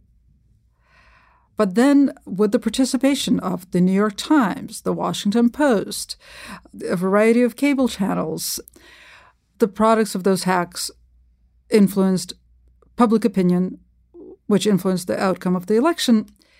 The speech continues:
Whether or not that kind of influence was actually legitimate journalistic activity on the part of Americans is something that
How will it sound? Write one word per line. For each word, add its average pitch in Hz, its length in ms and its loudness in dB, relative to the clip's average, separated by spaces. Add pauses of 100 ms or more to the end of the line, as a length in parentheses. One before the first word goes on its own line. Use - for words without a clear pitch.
(260)
Whether 262 320 2
or 285 60 6
not 262 360 0 (100)
that 220 180 0
kind 214 140 2
of 208 80 2
influence 208 320 0
was 196 120 0
actually 202 500 0 (260)
legitimate 208 480 2
journalistic 196 580 0
activity 226 460 0
on 196 160 0
the 190 80 0
part 208 260 -2
of 180 80 -4
Americans 226 880 0 (880)
is 240 160 2
something 208 420 2
that 202 320 0